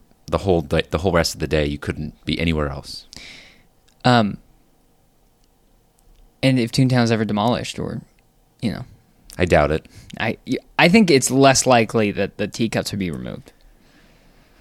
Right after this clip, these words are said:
Speaker 1: Toontown could be rethemed. I don't think they're gonna remove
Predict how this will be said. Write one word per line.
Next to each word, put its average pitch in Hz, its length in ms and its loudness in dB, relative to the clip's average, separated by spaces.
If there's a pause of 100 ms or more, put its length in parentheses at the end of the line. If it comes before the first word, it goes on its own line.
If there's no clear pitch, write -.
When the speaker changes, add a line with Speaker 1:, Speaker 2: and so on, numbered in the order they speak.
(1700)
Speaker 1:
Toontown 143 420 0
could 120 80 0
be 110 100 2
rethemed. 85 680 -2 (1200)
I 87 60 -4
don't 98 100 0
think 107 140 -2
they're 92 100 0
gonna 85 240 2
remove 80 800 -2